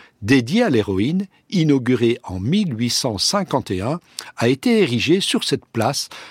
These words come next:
face à l'hôtel de ville. L'existence de Jeanne Hachette fut pourtant contestée au dix-neuvième siècle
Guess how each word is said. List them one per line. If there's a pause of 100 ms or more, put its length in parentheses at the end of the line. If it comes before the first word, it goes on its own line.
(100)
face (140)
à
l'hôtel
de
ville. (1040)
L'existence
de
Jeanne
Hachette (300)
fut
pourtant
contestée
au
dix-neuvième
siècle